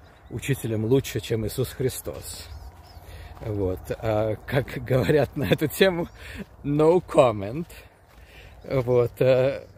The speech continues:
во все стороны. А, <laughs> то есть все мои друзья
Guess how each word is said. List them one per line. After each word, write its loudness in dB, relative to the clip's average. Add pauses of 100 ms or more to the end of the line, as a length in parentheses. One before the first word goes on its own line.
во 4
все 2
стороны. 0 (1040)
А, 0 (260)
<laughs> -6
то 6
есть -2 (580)
все 4
мои 2
друзья 0